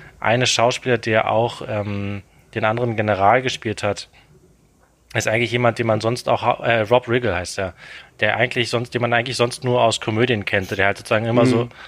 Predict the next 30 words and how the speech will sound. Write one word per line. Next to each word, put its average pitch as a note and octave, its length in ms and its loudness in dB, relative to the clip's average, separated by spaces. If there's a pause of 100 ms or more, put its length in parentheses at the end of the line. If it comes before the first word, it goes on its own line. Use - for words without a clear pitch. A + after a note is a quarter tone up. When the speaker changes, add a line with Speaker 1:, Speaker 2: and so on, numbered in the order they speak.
Speaker 1:
so A2 160 -4
wahnsinnig B2 540 0
grobe, C3 640 2 (580)
äh, B2+ 60 -6
äh, G2+ 1080 0
äh, - 20 -2
laute, A#2 880 2 (300)
ähm, G2+ 680 -6 (580)
prollige B2 520 2
Figuren A#2+ 460 0
spielt A#2+ 360 -2
und A2 100 -6
den A#2 120 0
halt A2+ 120 0
sozusagen A2 360 0
hier A#2 140 -2
mal C3 160 4
in A2 80 -6
so A2 80 -8
einer G#2+ 100 0
ernsten G#2+ 320 0
Rolle A#2+ 280 4
als A2 180 -2
General G2+ 420 0
zu - 140 -12
sehen, C#3 260 -4
fand B2+ 180 -4
ich - 80 -10
ganz B2+ 160 -6
interessant. B2 540 -4